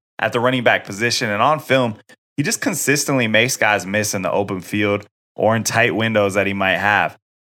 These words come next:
His change of direction seems effortless, and he is destined to see targets out of the backfield for years to come. Quatravion is the type of athlete that we could see lined up in the backfield or potentially in the slot at some point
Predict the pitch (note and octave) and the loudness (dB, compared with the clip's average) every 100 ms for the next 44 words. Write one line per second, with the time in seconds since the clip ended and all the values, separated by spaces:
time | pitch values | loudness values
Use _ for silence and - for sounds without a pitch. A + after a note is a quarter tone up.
0 | _ A2+ - D3 D3+ B2 A#2 A#2+ B2 C3 | _ -4 0 0 0 0 2 2 2 0
1 | A#2+ A2 A2 F2+ - A#2 C3 B2 B2 A#2+ | -2 -2 -6 -8 0 0 2 0 0 0
2 | A#2+ - F#2 G2 G2 F#2 - A#2+ B2 - | -2 -6 -6 -4 -6 -10 0 4 4 2
3 | B2 A2 G#2+ G#2 A2+ G#2 G2+ G2+ F#2+ F2+ | 0 0 -2 -2 2 2 2 0 0 0
4 | F#2 G2 F#2+ G#2 F#2+ - F2+ F#2 E2+ E2+ | 0 0 0 -2 -2 -4 -4 -4 -6 -6
5 | G2+ G#2 G2 - _ _ - A#2+ - C3+ | -2 -2 -4 -12 _ _ -10 -4 0 2
6 | C#3+ C#3+ D3 D3 C#3 - A#2 C3+ B2 B2 | 2 2 2 2 -2 -6 -2 -2 0 0
7 | B2 A#2+ G#2+ F2 A2 A2 A2+ A#2 - _ | 2 2 4 2 0 0 -4 -4 -12 _
8 | - C#3 E3 F#3 A3 F3 C#3+ D#3 D3 C#3+ | 0 2 2 -2 0 0 2 2 0 -2
9 | G2+ G2+ A2+ - B2+ A#2 - G#2+ C3 D#3 | 0 0 0 0 0 -2 -4 -2 0 0
10 | D3 C3 B2+ C3+ C3 G#2+ - F2+ F#2 A#2+ | 0 -2 0 -2 -2 -2 -4 -2 0 2
11 | F#2+ - G2+ - A2+ G#2 | 0 -2 -2 0 0 -2